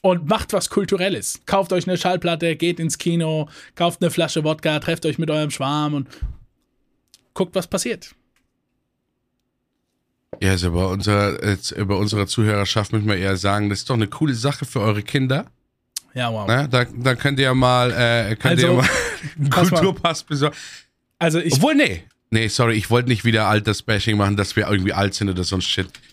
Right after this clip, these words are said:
Speaker 2: Ich komm sowieso, ich bin sowieso jetzt wieder nach unten gegangen mit meinem Alter. Ich
Speaker 1: Ach
Speaker 2: bin
Speaker 1: so.
Speaker 2: mit dir wieder auf demselben
Speaker 1: <laughs>
Speaker 2: Level.
Speaker 1: Ah ja, okay, na klar, dann was hast du denn
Speaker 2: Ich
Speaker 1: Falsches gemacht?
Speaker 2: wurde am, nein, ich wurde am Freitag, äh, hat mich,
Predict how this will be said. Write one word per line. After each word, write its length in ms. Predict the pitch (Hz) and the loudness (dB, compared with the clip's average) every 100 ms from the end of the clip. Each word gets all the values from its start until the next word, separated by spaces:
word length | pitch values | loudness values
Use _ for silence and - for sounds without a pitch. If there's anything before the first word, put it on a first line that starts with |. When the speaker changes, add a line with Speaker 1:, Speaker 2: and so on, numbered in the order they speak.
| - | -4
Speaker 2:
Ich 180 | 127 | -4
komm 220 | - 165 156 | 0 0 2
sowieso, 500 | 151 143 135 185 - | 2 2 2 0 0
ich 160 | 135 - | -4 0
bin 180 | 156 | 0
sowieso 460 | 147 143 127 143 160 | 2 0 2 2 2
jetzt 220 | 151 - | 0 0
wieder 160 | 147 139 | 0 2
nach 120 | 123 | 2
unten 300 | 156 202 180 | 0 0 2
gegangen 260 | 110 104 104 | 4 4 4
mit 140 | 101 | 4
meinem 180 | 104 98 | 2 2
Alter. 340 | 101 101 123 - - _ - | 2 2 -2 -4 -16 _ -6
Ich 80 | - | 0
Speaker 1:
Ach 20 | |
Speaker 2:
bin 100 | 143 | 2
Speaker 1:
so. 60 | |
Speaker 2:
mit 100 | - | 4
dir 120 | 143 139 | 4 4
wieder 160 | 135 | 2
auf 80 | 123 | 0
demselben 340 | 127 143 135 | 0 0 2
Speaker 1:
<laughs> 0 | |
Speaker 2:
Level. 320 | 135 147 117 98 - | 2 2 0 -2 -4
Speaker 1:
Ah 80 | 202 | -4
ja, 120 | 247 226 | -4 -4
okay, 300 | 175 254 220 | -4 -2 -2
na 140 | 156 | -4
klar, 320 | 151 226 160 | -2 -2 -2
dann 180 | 131 143 | -4 -4
was 160 | 160 160 | -2 -2
hast 220 | 214 - | -2 0
du 20 | |
denn 280 | 175 175 156 | 0 0 2
Speaker 2:
Ich 80 | 185 | 2
Speaker 1:
Falsches 380 | 226 - 190 - | 2 2 -2 2
gemacht? 260 | 165 214 | 4 6
Speaker 2:
wurde 420 | 196 196 208 226 - _ _ | 6 4 2 2 -2 _ _
am, 260 | 160 156 143 | 0 2 2
nein, 380 | 135 139 175 220 | 2 2 2 0
ich 300 | 165 151 - | -2 -4 0
wurde 260 | 175 180 160 | 2 4 4
am 160 | 156 | 2
Freitag, 800 | 156 - 127 127 147 151 175 - | 0 0 2 2 2 0 -2 -6
äh, 200 | - 131 - | 2 2 4
hat 260 | 127 135 139 | 2 2 2
mich, 380 | 147 180 - | 2 0 -8